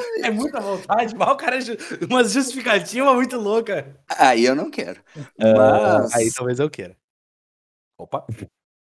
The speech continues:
Speaker 1: Tá gravando?
Speaker 3: Não, mas
Speaker 2: Não,
Speaker 3: eu
Speaker 2: não.
Speaker 3: digo, eu digo, eu digo porque, eu digo porque seria injusto, por exemplo, o Carlo perder agora que ele já ganhou da P L, porque a gente vai apostar num jogo que não é da P L.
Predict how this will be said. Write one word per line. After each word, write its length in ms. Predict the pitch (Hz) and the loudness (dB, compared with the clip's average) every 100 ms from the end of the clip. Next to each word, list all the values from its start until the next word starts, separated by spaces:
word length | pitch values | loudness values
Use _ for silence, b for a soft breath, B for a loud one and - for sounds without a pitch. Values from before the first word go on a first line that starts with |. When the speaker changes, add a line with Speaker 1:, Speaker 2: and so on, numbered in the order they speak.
| _ _ _ _ _ _ | _ _ _ _ _ _
Speaker 1:
Tá 100 | 131 | -10
gravando? 340 | 113 101 185 _ _ _ _ _ _ _ _ - | -8 -10 -12 _ _ _ _ _ _ _ _ -2
Speaker 3:
Não, 240 | 175 165 | 4 6
mas 300 | 135 113 113 | 8 6 6
Speaker 2:
Não, 60 | 120 | 4
Speaker 3:
eu 60 | 117 | 4
Speaker 2:
não. 60 | |
Speaker 3:
digo, 240 | 123 135 127 | 2 0 4
eu 140 | 139 | 4
digo, 220 | 127 147 139 | 6 6 8
eu 100 | 139 | 8
digo 280 | 127 147 160 | 6 2 0
porque, 360 | 175 160 170 - | -2 0 0 0
eu 200 | 147 139 | 0 0
digo 240 | 127 139 156 | 0 -2 -2
porque 260 | 151 160 | -2 -2
seria 340 | 143 160 151 156 | 0 0 2 0
injusto, 360 | 117 147 143 | 2 0 0
por 140 | - 139 | 2 2
exemplo, 380 | 127 123 117 117 | 4 0 -2 -6
o 40 | |
Carlo 420 | - 110 113 139 | 2 4 4 2
perder 300 | - 120 110 | 2 2 6
agora 260 | 107 104 104 | 4 4 0
que 80 | 110 | -2
ele 100 | 104 | -2
já 80 | 104 | -2
ganhou 220 | 104 101 | -2 -2
da 100 | 110 | 0
P 100 | 143 | 2
L, 220 | 139 123 | 4 2
porque 160 | 131 160 | -2 -6
a 40 | |
gente 140 | 151 - | -4 0
vai 100 | 156 | 0
apostar 460 | - 156 - 135 | 2 -4 2 2
num 180 | 147 170 | 2 0
jogo 240 | 143 165 _ | 0 -2 _
que 60 | |
não 160 | 202 170 | 0 2
é 60 | 147 | 0
da 80 | |
P 120 | - 95 | -2 -6
L. 240 | 90 | -6